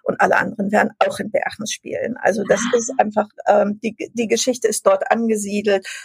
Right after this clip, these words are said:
Speaker 1: und ich habe versucht, so viel wie möglich von dem, was ich so kennengelernt habe, dort auch dort mit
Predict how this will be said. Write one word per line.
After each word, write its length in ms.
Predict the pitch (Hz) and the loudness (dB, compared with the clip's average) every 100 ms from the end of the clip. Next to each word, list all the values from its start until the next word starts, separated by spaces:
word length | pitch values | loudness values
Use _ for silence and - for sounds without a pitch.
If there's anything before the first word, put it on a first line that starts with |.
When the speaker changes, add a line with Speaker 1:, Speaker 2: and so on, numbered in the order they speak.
| - | -2
Speaker 1:
und 100 | 208 | 0
ich 140 | 202 | 2
habe 140 | 220 - | 2 4
versucht, 440 | 214 214 233 - | 2 2 -2 0
so 140 | 226 | -2
viel 440 | 214 - 254 254 220 | 0 -2 0 2 2
wie 100 | 220 | 2
möglich 440 | 208 208 214 208 | 2 2 0 0
von 160 | 208 196 | 0 2
dem, 240 | 196 196 | 2 2
was 200 | 190 - | 0 0
ich 120 | 202 | -4
so 120 | - 196 | -4 -2
kennengelernt 840 | - 208 202 202 190 175 196 - 196 | 0 0 2 0 4 4 2 -2 -2
habe, 220 | 185 185 | -2 0
dort 340 | 180 180 - | 2 2 2
auch 220 | 190 175 - | 0 0 0
dort 220 | 185 - | 0 0
mit 240 | 175 - | -4 -4